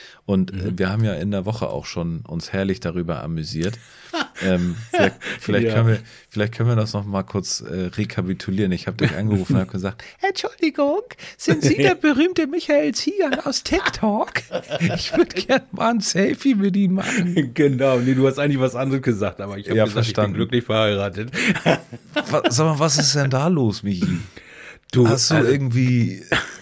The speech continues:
Speaker 1: m, bist du in einen Zaubertrank gefallen und bist jetzt dreißig Jahre jünger und hängst dich
Speaker 2: Du,
Speaker 1: jetzt an
Speaker 2: ich weiß es
Speaker 1: Teenie-TikToks
Speaker 2: nicht.
Speaker 1: ran?
Speaker 2: Also
Speaker 1: <laughs> Erzähl mal. Du
Speaker 2: genau,
Speaker 1: bist da, du
Speaker 2: Tik-,
Speaker 1: bist auf
Speaker 2: genau.
Speaker 1: TikTok.
Speaker 2: Ich bin jetzt auf TikTok seit einer Woche.
Speaker 1: Du Scheiße.
Speaker 2: Und,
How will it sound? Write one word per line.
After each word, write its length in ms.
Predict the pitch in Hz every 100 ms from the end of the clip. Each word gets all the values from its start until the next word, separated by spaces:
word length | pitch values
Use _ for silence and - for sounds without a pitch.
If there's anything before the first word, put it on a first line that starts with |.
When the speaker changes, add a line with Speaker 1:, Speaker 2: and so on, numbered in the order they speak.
| 127
Speaker 1:
m, 480 | 120 113 110 113
bist 220 | 113 135 -
du 60 |
in 80 | 113
einen 160 | 117 113
Zaubertrank 640 | 127 156 165 127 113 110
gefallen 440 | 110 - 101 104 104
und 220 | 104 90
bist 280 | - - 113
jetzt 280 | 120 117 -
dreißig 400 | 98 110 117 110
Jahre 200 | 110 104
jünger 380 | 101 127 151 104
und 220 | 98 -
hängst 260 | 117 123 123
dich 80 |
Speaker 2:
Du, 80 | 127
Speaker 1:
jetzt 260 | 120 110 -
an 320 | 107 107 101 -
Speaker 2:
ich 200 | 147 127 - -
weiß 600 | 113 117 135 156 - - -
es 100 | 127
Speaker 1:
Teenie-TikToks 840 | 170 151 120 101 113 - 104 -
Speaker 2:
nicht. 60 | -
Speaker 1:
ran? 240 | 98 180 - - - 110
Speaker 2:
Also 280 | 120 107 113
Speaker 1:
<laughs> 40 | 127
Erzähl 260 | 117 120
mal. 180 | 101 87 - - - -
Du 80 |
Speaker 2:
genau, 100 | 120
Speaker 1:
bist 120 | 226 190
da, 60 | -
du 80 |
Speaker 2:
Tik-, 160 | - 139
Speaker 1:
bist 120 | 131
auf 120 | 240
Speaker 2:
genau. 160 | 233 135
Speaker 1:
TikTok. 300 | - 78 - _ _ -
Speaker 2:
Ich 180 | 139
bin 140 | - 120
jetzt 160 | 127
auf 100 | 143
TikTok 380 | - 143 - 85
seit 160 | - -
einer 220 | 90 87
Woche. 320 | 85 - - - - -
Speaker 1:
Du 80 | 117
Scheiße. 680 | - - 113 110 - -
Speaker 2:
Und, 60 | 117